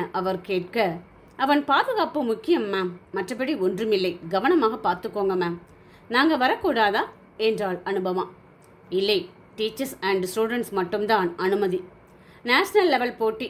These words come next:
அனுபமா, இதில் அவனுக்கு கிடைக்கும் பார்ட்டிசிபேஷன் சர்டிஃபிகேட்டுக்கு கூட மதிப்பு அதிகம், so மறுக்காதீங்க" என்றார் ஆசிரியர். "ஓகே மேம், நீங்க இவ்வளவு சொல்லும்போது நான் ஏன் மறுக்க போறேன்?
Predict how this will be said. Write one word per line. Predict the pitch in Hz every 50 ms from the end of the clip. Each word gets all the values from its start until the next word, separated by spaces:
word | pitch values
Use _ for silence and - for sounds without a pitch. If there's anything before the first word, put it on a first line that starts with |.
| - -
அனுபமா, | 196 196 190 190 185 190 180 175 175 - - - -
இதில் | 196 196 202 208 202
அவனுக்கு | 190 190 190 196 180 202 190
கிடைக்கும் | 180 202 196 208 220 - 269 240 208 190 180
பார்ட்டிசிபேஷன் | 202 196 214 - 254 254 233 208 196 - 220 208 190 -
சர்டிஃபிகேட்டுக்கு | - - - - - 220 220 214 202 185 202 185 208 190
கூட | 170 226 247 277 247 226 285 370 - - - - - -
மதிப்பு | - 208 226 240 370 392 - 294 233 -
அதிகம், | 170 190 202 247 233 233 - - -
so | - - - 415 427 226 196 185 - - 180
மறுக்காதீங்க" | 196 208 190 180 - 269 240 190 208 202 175 170 - -
என்றார் | - 208 208 190 190 180 170 -
ஆசிரியர். | 165 180 180 175 185 180 175 170 - - - - - - - - - - - - - -
"ஓகே | 220 247 285 - 381 381
மேம், | 285 247 226 208 214 - - - -
நீங்க | 208 220 220 208
இவ்வளவு | 196 196 214 214 277 339 302 302
சொல்லும்போது | 285 262 226 220 214 208 202 202 190 196 202 180 - 180
நான் | 180 190 202 202 202
ஏன் | 202 240 330 349
மறுக்க | 240 202 196 180 - 196
போறேன்? | - 190 190 180 180 175